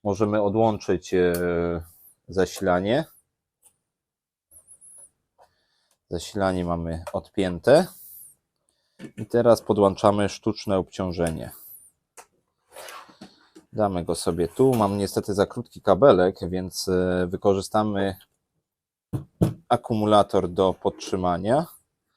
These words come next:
Zapinamy minus, żeby to dobrze się działo. Zapinamy plus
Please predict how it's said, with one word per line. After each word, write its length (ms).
Zapinamy 600
minus, 640
żeby 280
to 120
dobrze 320
się 180
działo. 520
Zapinamy 600
plus 580